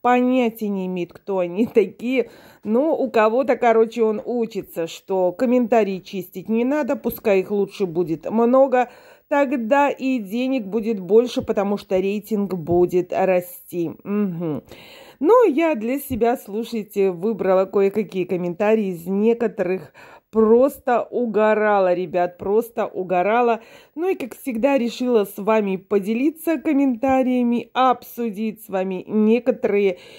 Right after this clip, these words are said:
и восхищения, да, и возмущения. Поэтому, ребят, давайте будем читать и обсуждать вместе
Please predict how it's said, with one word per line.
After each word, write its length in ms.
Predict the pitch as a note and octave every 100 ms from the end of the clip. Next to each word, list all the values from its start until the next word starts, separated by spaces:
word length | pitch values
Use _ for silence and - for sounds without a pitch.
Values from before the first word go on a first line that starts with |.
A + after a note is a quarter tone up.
| -
и 240 | - B3+
восхищения, 1500 | F#3+ D3+ A3 A3 - - G3 - - A#3 C#4 D4+ C#4 B3+ A#3+
да, 440 | G#3 G3 G#3 A3+ - - A#3+
и 240 | - C4
возмущения. 1600 | G#3 E3+ A3+ G#3+ F3 F#3 F3+ F3+ - A3+ C4 C#4+ C#4 C4+ B3 A#3 A3+ - - - _ _
Поэтому, 760 | D#4 D#4 F#4 F#4+ D#4 D4+ D4+ C#4
ребят, 680 | G#3 A#3+ G#3+ B3+ B3 F#3+
давайте 800 | E3 A3 F3+ A3 B3+ C#4+ - C#4
будем 760 | A#3+ E3+ F3+ A#3 C4 G3+ A#3+ A#3+
читать 800 | - A3 A3 A3 G#3+ A#3+ A#3 -
и 100 | G#3+
обсуждать 1080 | G3 G3 - F#3 F3+ F3+ - F3+ F#3 F#3 -
вместе 1120 | D3+ E3+ F3 F#3 F#3 F#3 - - F3+ F3 E3+